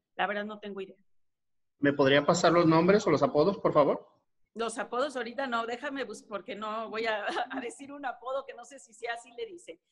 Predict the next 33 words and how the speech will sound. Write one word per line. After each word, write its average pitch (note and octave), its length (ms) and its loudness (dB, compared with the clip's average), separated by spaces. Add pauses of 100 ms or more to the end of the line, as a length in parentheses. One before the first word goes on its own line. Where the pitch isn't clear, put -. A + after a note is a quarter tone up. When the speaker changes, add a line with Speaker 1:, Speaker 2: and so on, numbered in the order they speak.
(120)
Speaker 1:
Déjame, A#3+ 640 -8
este, F#3 580 -16 (220)
buscarte B3 460 -4
los C4 160 -4
nombres B3+ 360 -6
y A#3+ 60 -16
sí G#3 180 -18
te A#3 120 -8
paso A3 260 -8
los G3+ 180 -12
dos F#3+ 200 -14
nombres. - 420 -18 (760)
Speaker 2:
Sí, F#3 160 2
mire, C3 540 6
eh, - 20 2
voy C#3+ 300 4
a F#3+ 40 8
hacer E3+ 320 2
la, D#3 320 2
la B2+ 100 0
aclaración C3+ 560 2
y D#3 40 0
quiero C#3 260 2
ser, C#3 460 2
eh, B2 160 4
directo D3 480 2
con, A#2+ 300 -2
con C3 160 -2
ustedes, C#3 480 2
pues B2+ 300 -2
es A#2+ 80 -2
mi C3+ 100 4
obligación C3+ 800 2